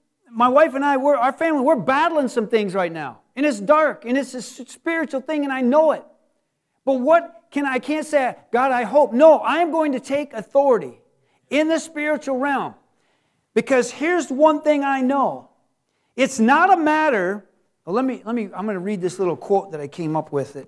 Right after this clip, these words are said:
I thought was, I thought was pretty good, but I wrote it, so.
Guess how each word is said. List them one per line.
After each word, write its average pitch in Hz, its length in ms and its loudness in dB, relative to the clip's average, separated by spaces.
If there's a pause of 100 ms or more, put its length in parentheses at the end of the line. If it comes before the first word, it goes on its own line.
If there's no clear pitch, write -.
(120)
I 170 80 -4
thought 175 240 -8
was, 120 180 -18 (180)
I 202 100 -8
thought 127 200 -16
was - 80 -20
pretty 143 220 -16
good, 165 240 -8
but - 140 -20
I 151 100 -10
wrote 170 260 -8
it, - 160 -20
so. - 180 -20